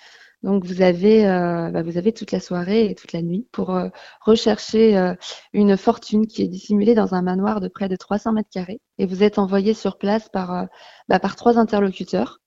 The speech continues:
euh, qui vont vous donner, euh, des informations sur, euh, sur la mission, euh, sur, euh, ce qui vous attend sur place.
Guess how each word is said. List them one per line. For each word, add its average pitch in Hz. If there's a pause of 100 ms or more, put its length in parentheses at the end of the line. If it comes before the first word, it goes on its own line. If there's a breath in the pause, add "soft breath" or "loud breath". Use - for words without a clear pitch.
euh, 180
qui -
vont 185
vous 180
donner, 185
euh, 180
des 180
informations 180
sur, 175
euh, 175 (100)
sur -
la 180
mission, 208
euh, 185
sur, 175
euh, 175
ce -
qui 233
vous 196
attend 190
sur 185
place. 208